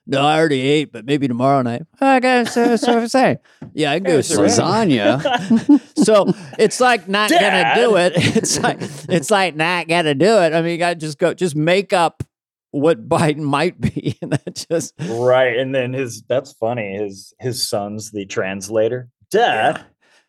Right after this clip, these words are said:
Speaker 1: Does
Speaker 2: He's
Speaker 1: anyone
Speaker 2: standing
Speaker 1: know
Speaker 2: next
Speaker 1: what
Speaker 2: to him.
Speaker 1: Hunter Biden talks <laughs> like? I mean, I
Speaker 3: Yeah,
Speaker 1: ju-,
Speaker 3: I know.
Speaker 1: I just figure he's kind of a dude. He looks like he's kicking it on the planet.
Speaker 2: He's just like an,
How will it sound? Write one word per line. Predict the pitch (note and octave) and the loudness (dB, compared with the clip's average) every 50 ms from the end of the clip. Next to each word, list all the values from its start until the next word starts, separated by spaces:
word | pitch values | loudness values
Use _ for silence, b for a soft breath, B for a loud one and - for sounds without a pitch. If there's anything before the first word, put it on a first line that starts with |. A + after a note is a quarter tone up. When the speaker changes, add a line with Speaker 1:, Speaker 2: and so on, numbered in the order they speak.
| _ _ - | _ _ 0
Speaker 1:
Does | E3 D#3+ E3 | 0 2 2
Speaker 2:
He's | A3+ B3 | 2 2
Speaker 1:
anyone | C4+ C#4 C4 B3+ A3+ | 2 2 2 2 2
Speaker 2:
standing | G#3 | 2
Speaker 1:
know | F#3 F3+ F#3+ | 2 2 4
Speaker 2:
next | A3 | 4
Speaker 1:
what | A3+ G#3+ | 4 4
Speaker 2:
to | E3+ | 2
him. | E3 | 2
Speaker 1:
Hunter | G#3 G#3 G3+ G3+ | 2 2 2 2
Biden | F3 F#3 F#3 F#3+ F#3 F#3 F3+ D3 | 2 2 2 2 2 0 -2 -2
talks | - E3+ D3+ D#3 F3 - - - | -2 0 0 0 0 -2 -2 0
<laughs> | G#3+ G#3+ | 0 2
like? | F#3 - - C4 - _ - - - | 2 0 -2 -4 -4 _ -10 -8 -6
I | - | -4
mean, | C#3 A#2 - | -2 -2 0
I | - - | 0 0
Speaker 3:
Yeah, | A#2 - | 0 0
Speaker 1:
ju-, | G#2+ | 0
Speaker 3:
I | G#2+ G#2 | 0 -2
know. | G#2 G#2 G2+ | 0 0 0
Speaker 1:
I | D3 E3+ | 2 2
just | G3 F3+ - - | 2 2 2 2
figure | A3 G3+ F#3 F3 | 2 2 4 2
he's | C#3+ - | 2 2
kind | - F3+ E3+ F3+ | 0 0 0 0
of | E3+ D3 | 0 0
a | C#3+ | -2
dude. | A2+ G#2 E3 E3 F3 F3+ E3+ | 0 2 4 4 6 4 4
He | D#3+ D3+ | 2 -2
looks | C#3 D3 D#3+ - - - | -4 -4 -4 -4 -4 -2
like | D#3+ D3+ | -2 -2
he's | - - F#3+ C#3 - - | -2 -2 -4 -4 -4 -8
kicking | - - D#3 D3 - D#3+ D#3 | -6 -2 -2 -2 -2 -2 -4
it | D3+ D3+ | -2 0
on | D3+ C#3+ D#3 | 0 0 0
the | D3+ - | 0 -2
planet. | - - D3+ A2 D3 D3 A#2+ - | -2 -4 -4 -4 -4 -8 -8 -10
Speaker 2:
He's | A#2 A#2 | -10 -6
just | C#3 | -6
like | E3 E3 | -4 -2
an, | D3 C3 A2+ - A2 - | -2 -2 -4 -6 -14 -18